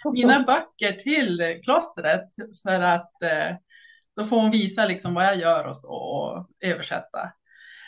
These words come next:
Ehm, men det som är det fina med Sandra då, syster Sandra Marie,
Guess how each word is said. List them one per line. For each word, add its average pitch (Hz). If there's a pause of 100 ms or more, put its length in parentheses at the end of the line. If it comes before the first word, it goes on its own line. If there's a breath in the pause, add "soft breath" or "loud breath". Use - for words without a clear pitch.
(240 loud breath)
Ehm, 160 (500)
men 214
det 214
som 226
är 208
det 208
fina 240
med 185
Sandra 175
då, 156
syster 180
Sandra 160
Marie, 156